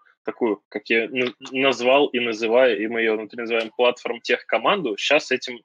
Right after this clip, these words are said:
ребята занимаются, да. Но исторически, когда этой команды не было, да, то есть нас было не сильно меньше,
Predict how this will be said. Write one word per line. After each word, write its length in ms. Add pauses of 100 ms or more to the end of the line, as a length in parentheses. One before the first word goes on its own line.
ребята 480
занимаются, 720
да. 200 (580)
Но 380
исторически, 880
когда 220
этой 200
команды 420
не 180
было, 400
да, 260
то 120
есть 240
нас 180
было 200
не 160
сильно 300
меньше, 400